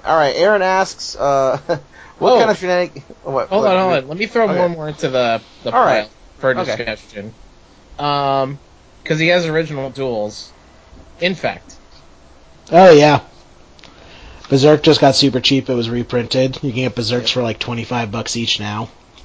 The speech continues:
Speaker 1: Force of Will's been reprinted in that deck.
Speaker 3: Yeah.
Speaker 2: So your expensive-ish cards are Inkmoth at around twenty-five apiece.
Speaker 3: Noble Hierarch.
Speaker 2: Force of Wills.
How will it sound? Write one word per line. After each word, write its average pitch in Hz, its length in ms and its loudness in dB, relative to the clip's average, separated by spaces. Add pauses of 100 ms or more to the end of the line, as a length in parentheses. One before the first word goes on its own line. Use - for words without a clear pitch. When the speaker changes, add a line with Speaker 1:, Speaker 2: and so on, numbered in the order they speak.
(120)
Speaker 1:
Force 127 260 -6
of 127 60 -6
Will's 123 160 -6
been 123 140 -6
reprinted 117 440 -10
in 113 80 -8
that 110 160 -8
deck. 127 220 -2 (340)
Speaker 3:
Yeah. 131 300 0 (500)
Speaker 2:
So 147 180 -12
your 156 180 -4
expensive-ish 208 840 -6
cards 120 760 -6 (720)
are 120 600 -2 (320)
Inkmoth 165 560 -2
at 139 140 0
around 127 380 -2
twenty-five 120 880 -6 (140)
apiece. 113 640 -8 (160)
Speaker 3:
Noble 131 420 -2
Hierarch. 117 260 -2
Speaker 2:
Force 151 220 0
of 135 80 -8
Wills. 117 520 -6